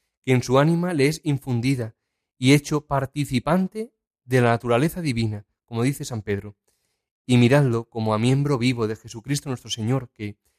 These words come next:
incorporado en él, vive y obra por el espiritual influjo que le viene de él, y participa de sus merecimientos,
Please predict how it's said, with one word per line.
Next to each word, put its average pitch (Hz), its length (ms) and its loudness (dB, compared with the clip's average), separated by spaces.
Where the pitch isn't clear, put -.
incorporado 135 920 2
en 127 180 4
él, 175 300 2
vive 127 580 4
y 117 160 2
obra 123 380 2
por 120 160 0
el 117 80 2
espiritual 123 580 -2
influjo 151 540 -2
que 127 120 -4
le 117 100 4
viene 156 240 2
de 123 180 0
él, 110 180 -4
y 156 140 2
participa 151 800 -4
de 123 180 -2
sus 120 180 -6
merecimientos, 113 880 -2